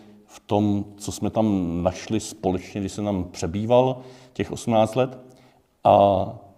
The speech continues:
on tam kromě pařížského listu biskupa Tomáše zveřejnil celý text papeže Františka k prvnímu lednu, lednu dva tisíce dvacet tři ke Světovému dni míru. Je to velmi silný text, já jsem ho četl až teďko.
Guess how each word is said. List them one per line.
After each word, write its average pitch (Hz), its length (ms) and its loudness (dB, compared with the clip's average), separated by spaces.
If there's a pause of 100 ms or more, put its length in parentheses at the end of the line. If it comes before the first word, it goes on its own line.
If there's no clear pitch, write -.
(260)
on 110 120 0
tam 170 160 6
kromě 165 220 2
pařížského 156 540 4
listu 135 380 2
biskupa 127 340 0
Tomáše 101 580 0 (540)
zveřejnil 147 540 2
celý 165 380 0
text - 460 -4 (140)
papeže 139 300 0
Františka 110 540 -4
k - 120 -8
prvnímu 156 540 4
lednu, 107 500 4
lednu 113 600 2 (300)
dva 101 100 -4
tisíce 120 260 -4
dvacet 110 300 -8
tři 143 240 -4 (580)
ke 107 120 0
Světovému 127 520 4
dni 101 380 -2 (220)
míru. 101 460 0 (1120)
Je 95 60 -6
to 120 60 0
velmi 131 220 6
silný 143 480 6
text, 104 300 0
já 110 60 2
jsem 135 120 2
ho 135 60 6
četl 139 300 0
až - 180 -4
teďko. - 640 -2